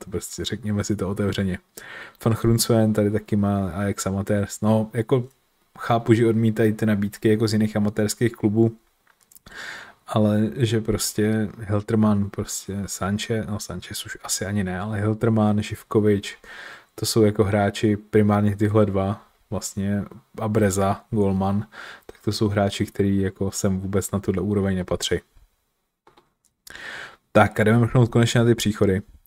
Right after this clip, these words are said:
Eh, prvním je <laughs> Calvin McIntosh, což je, řekněme, zkušený hráč,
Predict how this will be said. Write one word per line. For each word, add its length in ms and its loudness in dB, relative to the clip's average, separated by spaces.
Eh, 40 -2
prvním 340 4
je 200 4
<laughs> 60 12
Calvin 480 0
McIntosh, 720 0
což 340 -10
je, 160 -2
řekněme, 400 4
zkušený 680 0
hráč, 540 -2